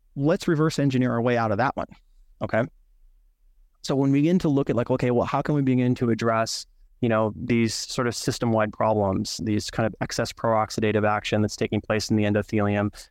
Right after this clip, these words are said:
and at the same time, uh, the endothelium itself is not vasodilating the way that it used to. So it's making excess nitric oxide, but it's not, it's not, it's not vasodilating. You get, I mean, these are,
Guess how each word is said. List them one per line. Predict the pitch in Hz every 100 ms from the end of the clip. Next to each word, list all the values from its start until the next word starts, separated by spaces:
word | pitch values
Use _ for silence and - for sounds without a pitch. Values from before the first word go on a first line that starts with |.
| - -
and | 131 117
at |
the | 113
same | - 135 120 107
time, | - 127 131 101 98 101 - - - - - - - _ _ _ _
uh, | 110 104 101
the | 95 107
endothelium | 117 110 - 123 120 101
itself | - - 135 123
is | 101
not | 113 92
vasodilating | 110 113 113 104 101 101 101
the | 101
way | 107 101
that | 101
it | 98
used | 113 135 -
to. | -
So | -
it's | 95
making | 110 120 - 110 104 101
excess | 110 - 107 -
nitric | 110 - -
oxide, | 104 - 131 143 147
but | 110
it's | - -
not, | 110 - - 110
it's | -
not, | - -
it's | -
not | - 101
vasodilating. | 101 98 104 95 107 123 143 151
You | 139
get, | 127 -
I |
mean, | 117
these | 127 156
are, | 143